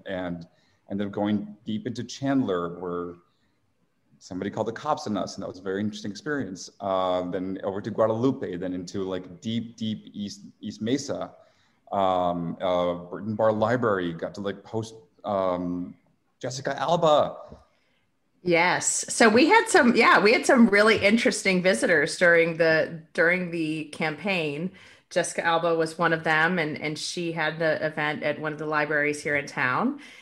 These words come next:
Speaker 2: and, um, you know, obviously in support of, um, and Cher did a concert, and tell us a little bit about that.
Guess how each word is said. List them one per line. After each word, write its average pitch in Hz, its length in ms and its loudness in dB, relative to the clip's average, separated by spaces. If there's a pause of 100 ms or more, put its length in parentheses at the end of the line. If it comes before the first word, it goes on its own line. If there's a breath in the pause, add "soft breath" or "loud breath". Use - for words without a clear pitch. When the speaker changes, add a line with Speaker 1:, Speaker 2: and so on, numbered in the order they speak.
(160 loud breath)
Speaker 2:
and, 156 540 0 (100)
um, 143 340 -4 (100)
you 147 100 -6
know, - 60 -4
obviously 147 460 -2
in 147 120 -4
support 147 540 -4
of, 143 500 0 (540 loud breath)
um, 151 540 2
and 165 520 0
Cher 185 560 4
did 196 140 0
a 190 40 2
concert, 170 720 2 (100)
and 180 320 2 (160)
tell 202 240 2
us 226 160 -4
a 262 40 -8
little 220 160 -2
bit 220 300 0
about 185 540 0
that. 247 380 0